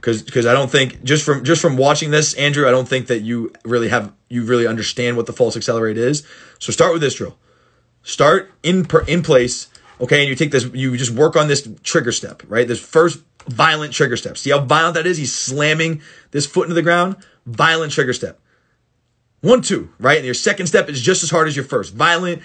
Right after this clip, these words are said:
chest over my toe. Okay, now one, two, three, and pause. 'Cause I need to slam my feet in the ground. One, two, three, and pause,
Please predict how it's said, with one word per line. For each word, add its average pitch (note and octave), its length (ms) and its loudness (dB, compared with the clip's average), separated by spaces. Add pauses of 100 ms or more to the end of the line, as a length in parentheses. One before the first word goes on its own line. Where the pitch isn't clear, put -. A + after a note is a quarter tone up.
(160)
chest E3+ 360 0
over D#3 160 2
my C#3 160 0
toe. A2 300 -4 (400)
Okay, D3 180 0
now C3 140 2
one, D#3+ 220 4
two, F3 160 -4
three, F3 300 2
and D3+ 100 0
pause. D#3+ 500 0 (500)
'Cause C#3 120 -4
I B2+ 40 0
need D3 120 -2
to C#3+ 60 -6
slam E3+ 460 0
my E3+ 140 0
feet F#3+ 180 -6
in E3 40 -8
the D3+ 80 -4
ground. C#3+ 340 2
One, D3+ 500 0
two, D3+ 460 0
three, D#3 420 -6
and C3+ 120 -8
pause, D3 520 2